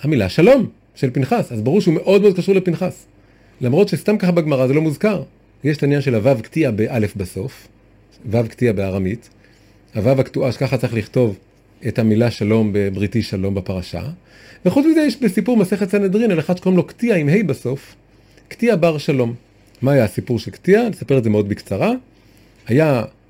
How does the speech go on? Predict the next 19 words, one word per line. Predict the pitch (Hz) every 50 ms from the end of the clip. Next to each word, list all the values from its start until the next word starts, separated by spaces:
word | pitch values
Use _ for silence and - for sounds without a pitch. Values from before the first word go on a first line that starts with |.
| _ _ _ _ _ _
קיסר | - - 120 101 - - - 147 135 120 92 92 90 - _ _ _ _ -
ששנא | - 135 - - - 113 110 123 135 135
את | 120 -
היהודים, | 107 101 101 98 98 95 90 92 92 95 101 104 - _ _ - - - - - - _ -
והוא | 110 131 175 180
אמר | 156 151 165 175 160 139
לכל | 113 104 - 143 147
השרים | 143 127 120 113 110 104 104 98 - - - 131 143 240 254 226
שלו, | - - 123 110 104 101 113 123 - _ _ _ _ _ _ _ _ _ _ _ -
הוא | 156 160
אמר | 180 202 214 214
להם, | 190 175 147
"תגידו, | 135 135 131 151 151 131 123
מי | 131 175 208
שיש | 180 - 165 170 147 127 -
לו | 151 139 135
נמק | 131 131 131 131 147 165 170 156 139 - 120
ברגל | 113 120 113 104 123 131 120 113 98
שלו, | 90 - - 110 101